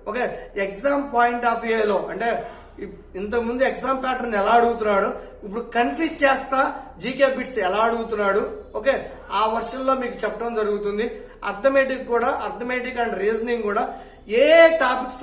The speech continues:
ప్రిపేర్ అయితే ఎక్కువ స్కోరింగ్ చేయడానికి అవకాశం ఉంటుంది, ఓకే, మనం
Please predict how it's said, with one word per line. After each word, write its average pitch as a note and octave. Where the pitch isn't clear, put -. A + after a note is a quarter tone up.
ప్రిపేర్ A3
అయితే G#3
ఎక్కువ B3+
స్కోరింగ్ A#3+
చేయడానికి G#3
అవకాశం G#3
ఉంటుంది, F#3
ఓకే, A#3
మనం A3+